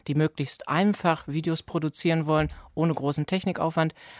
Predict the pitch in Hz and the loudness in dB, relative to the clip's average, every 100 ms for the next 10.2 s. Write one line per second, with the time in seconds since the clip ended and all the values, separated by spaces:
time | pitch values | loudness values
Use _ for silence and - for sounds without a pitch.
0 | - 170 196 196 175 185 180 180 180 170 | 2 4 6 6 6 6 6 4 4 2
1 | - 208 151 127 127 127 151 - 147 - | 4 4 6 4 0 -2 -4 -2 -2 0
2 | 127 - - 165 - 180 170 165 156 160 | -4 -2 0 0 2 2 2 0 -2 -2
3 | 151 151 - 143 135 - 139 139 131 - | -2 -2 -4 -6 -4 -6 0 2 2 -4
4 | - - - 139 156 165 - 151 - - | -20 -16 -6 -2 2 2 2 -2 -2 -2
5 | 156 - 175 - 143 - 185 - 160 156 | 0 0 -2 -2 -4 -2 -4 -2 0 0
6 | 156 - - 156 156 170 107 139 - 139 | -2 -8 -8 -4 0 2 2 0 -2 -4
7 | - 156 156 135 151 139 - 139 143 143 | -4 -6 -4 -4 -2 -4 -4 -6 -4 -4
8 | 139 - - - 170 - 175 185 151 156 | -4 -6 -18 -2 0 6 6 6 2 2
9 | 135 143 151 170 - 160 - - 151 180 | 0 2 2 2 0 -2 -2 0 4 6
10 | 185 | 4